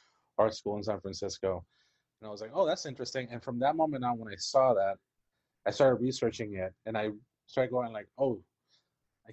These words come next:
can study animation. I can do this." And then from that moment on, like, there was, like, it was, like, a moment of inception. I was like, "I can, I can't, okay, should I, should I apply to that school? I mean, this might be the shot. This might be the only shot I have to go to the,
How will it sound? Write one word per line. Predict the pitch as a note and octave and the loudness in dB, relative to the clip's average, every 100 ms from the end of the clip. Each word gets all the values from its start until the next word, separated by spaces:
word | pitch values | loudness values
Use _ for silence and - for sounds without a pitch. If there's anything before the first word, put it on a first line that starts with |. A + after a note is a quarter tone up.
| - | -2
can | F3+ F#3 | 2 2
study | - B2 G#2 | 4 4 4
animation. | F#2+ F2+ F2 F2 G2+ | 0 -6 -16 -18 -12
I | F#2+ | -12
can | - A#2+ A2 _ - | -6 -8 -8 _ -2
do | C#3 D#3+ | 4 4
this." | A#2+ F2+ F2+ - | 4 0 -4 -6
And | A#2 | 0
then | B2 A#2+ - | 0 0 -2
from | B2+ | 0
that | A#2+ B2+ | 4 4
moment | C3 B2+ | 2 2
on, | B2 B2 A2 | 2 0 -4
like, | A2 G#2 | -4 0
there | |
was, | A#2+ C3+ | 0 -2
like, | - | -14
it | _ - - - | _ -20 -14 2
was, | D3+ - | 2 4
like, | D3+ | 2
a | |
moment | C3 C#3 C#3 | 2 4 4
of | |
inception. | A2 G#2 A2 - E3 | 2 0 -4 -2 0
I | C#3+ | 2
was | A#2+ A2+ | 4 2
like, | G2 - _ _ _ _ _ _ _ _ - | -2 -4 _ _ _ _ _ _ _ _ -4
"I | |
can, | A2+ A#2+ | -2 0
I | A2+ | 0
can't, | A#2 - B2 | -2 -2 -2
okay, | A#2 - G#2 G2 _ _ - | -2 -2 -4 -4 _ _ -10
should | - G#2+ | -2 4
I, | D3+ D3+ | 4 2
should | - C#3+ | 0 4
I | |
apply | E3+ E3+ F3+ | 4 2 0
to | F#3 | 4
that | F3+ | 2
school? | F3+ F3 F3+ F#3 - | 2 0 0 0 -6
I | |
mean, | A2 | -4
this | A2 - | -4 0
might | C3 | 0
be | B2+ | 0
the | A2+ | 0
shot. | G#2 A#2+ A#2 | 0 0 0
This | B2 - | -4 2
might | F3 | 4
be | D3+ | 4
the | B2+ A#2 | 2 0
only | A#2 A2+ | 0 -2
shot | A2+ | -2
I | G#2 | -2
have | F#2+ F#2 E2+ - _ _ - - - _ _ - | -2 -4 -6 -12 _ _ -20 -20 -20 _ _ -10
to | |
go | A#2 A2 | -4 -2
to | A2 | -2
the, | G#2 G#2 G2 F#2+ | -4 -4 -6 -8